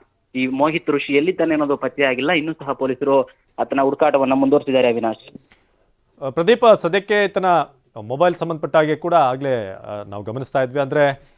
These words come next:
Speaker 2: ಈ ಲೆಟರ್ ಬರ್ದಿರೋದು ಒಂದ್ ಕಡೆ, ಜೊತೆಗೆ ಹಿಂದೆ ಯಾವತ್ತಾದ್ರೂ ಈತ ಹೋಗಿದ್ದು, ಏನಾದ್ರೂ ಇತ್ತದ್ದು ಮಿಸ್ ಆಗಿದ್ದು ಏನಾದ್ರೂ ಇತ್ತ? ಏನ್ ಹೇಳ್ತಾರೆ ಅಂತ ಫ್ಯಾಮಿಲಿ ಅವರು?
Speaker 1: ಸದ್ಯಕ್ಕೆ ಆ ಬಗ್ಗೆ ಯಾವುದೇ ಮಾಹಿತಿ ಇಲ್ಲ, ಅವಿನಾಶ್. ಸದ್ಯಕ್ಕೆ ಪೊಲೀಸರು ಸಹ ಈ ಬಗ್ಗೆ ಪೋಷಕರ ಬಳಿ ಹೆಚ್ಚಿನ ಮಾಹಿತಿಯನ್ನ ಪಡ್ಕೊಳ್ತಾ ಇದ್ದಾರೆ. ಆತ ಆಧ್ಯಾತ್ಮದ ಕಡೆ ಏನಾದ್ರು ಹೆಚ್ಚಿನ ಒಲವನ್ನು ಹೊಂದಿದ್ನ ಅಥವಾ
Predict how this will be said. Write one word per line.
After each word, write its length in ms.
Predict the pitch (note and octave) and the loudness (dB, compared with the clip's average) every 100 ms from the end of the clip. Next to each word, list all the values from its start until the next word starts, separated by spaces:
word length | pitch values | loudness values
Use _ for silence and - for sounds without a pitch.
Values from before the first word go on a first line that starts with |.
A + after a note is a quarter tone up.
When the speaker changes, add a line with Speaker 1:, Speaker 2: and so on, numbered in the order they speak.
| - | -8
Speaker 2:
ಈ 20 | |
ಲೆಟರ್ 260 | A#2+ D3+ G3+ | -4 0 4
ಬರ್ದಿರೋದು 420 | F#3 F3 F#3+ F3+ | 4 6 4 2
ಒಂದ್ 120 | D#3+ | 2
ಕಡೆ, 340 | D#3+ D3 F3+ F3 | 2 2 0 -6
ಜೊತೆಗೆ 480 | B2 D3 F3+ F3+ E3+ | -6 -2 2 4 2
ಹಿಂದೆ 360 | E3 - G3+ A#3 | 0 -6 4 8
ಯಾವತ್ತಾದ್ರೂ 440 | G#3+ G#3+ G#3 G3 | 8 6 4 4
ಈತ 140 | F#3+ | 4
ಹೋಗಿದ್ದು, 720 | G3 E3 E3 E3+ D3+ F3 F3 F3 | 4 4 4 0 0 2 0 -2
ಏನಾದ್ರೂ 320 | C#3 D#3 D3+ | -4 -2 -2
ಇತ್ತದ್ದು 420 | D3 D3+ D3+ C#3 | -2 0 0 0
ಮಿಸ್ 220 | B2+ - | -2 2
ಆಗಿದ್ದು 260 | D3+ D3 D3 | 2 2 -2
ಏನಾದ್ರೂ 240 | D3 C3+ | -2 -4
ಇತ್ತ? 160 | C3+ - B2 B2+ _ _ _ _ | -2 0 0 -2 _ _ _ _
ಏನ್ 100 | C#3 | -6
ಹೇಳ್ತಾರೆ 280 | D3 C3 A#2+ | -4 -2 -2
ಅಂತ 100 | A#2 | -4
ಫ್ಯಾಮಿಲಿ 340 | G#2+ B2+ C3+ C3 | -2 -4 -2 -6
ಅವರು? 160 | C3 - _ _ _ _ _ _ _ _ _ _ _ _ _ | -6 -12 _ _ _ _ _ _ _ _ _ _ _ _ _
Speaker 1:
ಸದ್ಯಕ್ಕೆ 280 | D#3 E3+ F3 | -6 -4 -2
ಆ 160 | C#3 C#3+ | -2 -2
ಬಗ್ಗೆ 180 | E3+ | 0
ಯಾವುದೇ 260 | E3 C#3 D3+ | 2 2 0
ಮಾಹಿತಿ 460 | C3+ B2+ C#3+ C#3+ C3+ | -2 -4 -6 -6 -4
ಇಲ್ಲ, 140 | B2+ B2 A2+ | 0 0 0
ಅವಿನಾಶ್. 500 | G#2 A#2 A#2+ C#3 C3 | -4 -8 -6 -6 -6
ಸದ್ಯಕ್ಕೆ 280 | B2 C3+ C#3+ | -8 -8 -8
ಪೊಲೀಸರು 400 | C#3 C#3 D#3+ D#3+ | -4 -4 -4 -8
ಸಹ 120 | D3+ | -8
ಈ 160 | D3 C3+ | -6 -4
ಬಗ್ಗೆ 560 | C3 C3+ D3 B2+ _ _ _ _ _ | -4 -2 -2 -2 _ _ _ _ _
ಪೋಷಕರ 360 | C#3+ D#3 D#3+ C#3+ | -2 -2 -2 -2
ಬಳಿ 140 | D3 | -2
ಹೆಚ್ಚಿನ 260 | B2+ - C#3+ | -2 -2 -2
ಮಾಹಿತಿಯನ್ನ 440 | B2+ B2+ C3+ C3 | 0 -2 -2 -4
ಪಡ್ಕೊಳ್ತಾ 400 | B2 A#2 B2+ A#2+ | -4 -4 -4 -2
ಇದ್ದಾರೆ. 180 | A#2+ C3 | -2 0
ಆತ 200 | C3 A#2+ | 0 2
ಆಧ್ಯಾತ್ಮದ 520 | A#2 A#2 C#3+ C#3+ C#3+ | 2 2 0 0 -2
ಕಡೆ 180 | C3 C3+ | -4 -4
ಏನಾದ್ರು 220 | C3 B2 | -4 -4
ಹೆಚ್ಚಿನ 260 | B2 - C#3 | -6 -4 -2
ಒಲವನ್ನು 380 | B2 A#2+ B2+ B2+ | -2 -2 -4 -4
ಹೊಂದಿದ್ನ 360 | B2 B2 A#2+ | -4 -6 -8
ಅಥವಾ 480 | B2+ - B2+ C3 B2 | -8 -4 0 0 0